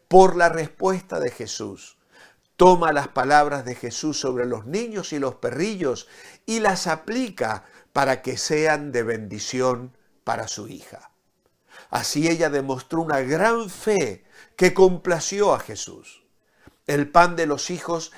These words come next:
se refiere a las bendiciones de Dios ofrecidas a los israelitas, pero que se harían extensivas a todo ser humano. El "Sí, Señor" de la mujer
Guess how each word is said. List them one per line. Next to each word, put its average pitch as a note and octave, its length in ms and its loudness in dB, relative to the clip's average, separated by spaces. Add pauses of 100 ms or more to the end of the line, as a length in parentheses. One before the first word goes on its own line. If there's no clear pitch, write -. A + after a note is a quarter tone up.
(120)
se F3 200 0
refiere D3 460 0
a - 20 2
las D3+ 180 2
bendiciones D#3 920 0
de D#3+ 120 -2
Dios G3+ 380 -2 (200)
ofrecidas G#3 880 2
a F3+ 80 0
los D3 240 -4
israelitas, C#3 840 0 (260)
pero C3+ 260 0
que B2 140 -4
se A#2+ 200 -4
harían E3+ 460 -2
extensivas C3 960 -8 (300)
a A2 200 -6
todo D#3 680 4 (140)
ser A#2 520 -8 (240)
humano. F2+ 640 -16 (720)
El A#2+ 400 -2 (200)
"Sí, F3 460 -2
Señor" B2+ 680 2
de A#2 120 -4
la A#2 120 0
mujer A#2+ 580 -2